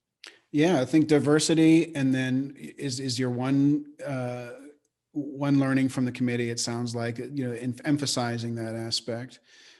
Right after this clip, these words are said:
And then the other side is this kind of what we've learned from the pandemic in terms of potential effi-, what we gained and what we've lost, I guess, from,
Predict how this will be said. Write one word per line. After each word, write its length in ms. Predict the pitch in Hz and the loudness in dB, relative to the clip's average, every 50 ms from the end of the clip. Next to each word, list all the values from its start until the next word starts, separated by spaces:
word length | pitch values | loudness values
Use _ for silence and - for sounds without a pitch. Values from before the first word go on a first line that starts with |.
| _ _ _ | _ _ _
And 80 | 147 139 | 0 2
then 100 | 139 131 | 2 4
the 120 | 135 131 | 4 4
other 140 | 135 139 139 | 4 4 2
side 380 | 135 - - 131 127 127 123 123 | 2 0 0 0 0 0 0 0
is 180 | 123 120 117 | -2 -2 -4
this 360 | 113 117 117 113 - - - - | -4 -6 -6 -6 -6 -6 -6 -6
kind 260 | - - 123 120 120 | -6 -6 -4 -4 -4
of 200 | 117 113 107 107 | -4 -6 -6 -4
what 160 | 120 135 127 | -2 -2 -2
we've 180 | 120 127 123 117 | -2 -4 -6 -6
learned 220 | 123 120 120 117 | -6 -6 -6 -6
from 100 | 117 120 | -6 -6
the 60 | 117 113 | -6 -6
pandemic 600 | - 123 113 110 107 120 123 127 120 113 107 - | -6 -6 -6 -4 -4 -4 -4 -4 -4 -4 -6 -6
in 120 | 113 110 | -8 -8
terms 280 | - 113 113 117 113 113 | -8 -6 -6 -6 -6 -8
of 260 | 113 110 107 110 - | -8 -10 -10 -12 -12
potential 480 | - 123 - 131 120 120 117 - 110 107 | -12 -10 -6 -6 -6 -4 -6 -6 -6 -8
effi-, 320 | 107 - - 127 123 123 123 | -8 -6 -6 -6 -6 -6 -6
what 200 | 131 123 - 135 | -10 -10 -6 -4
we 140 | 139 139 | -4 -4
gained 320 | 127 120 143 139 143 147 143 | -2 0 2 4 4 4 4
and 120 | 131 127 | 4 2
what 100 | 123 117 | -2 -4
we've 180 | 110 110 107 110 | -6 -8 -8 -4
lost, 520 | 113 127 135 131 120 107 104 - - - | -2 0 0 0 -2 -2 -6 -8 -8 -8
I 60 | 104 | -8
guess, 340 | 104 107 110 107 110 110 - | -8 -8 -8 -10 -10 -10 -12
from, 400 | - - 117 113 110 110 110 110 | -10 -8 -8 -6 -6 -6 -8 -10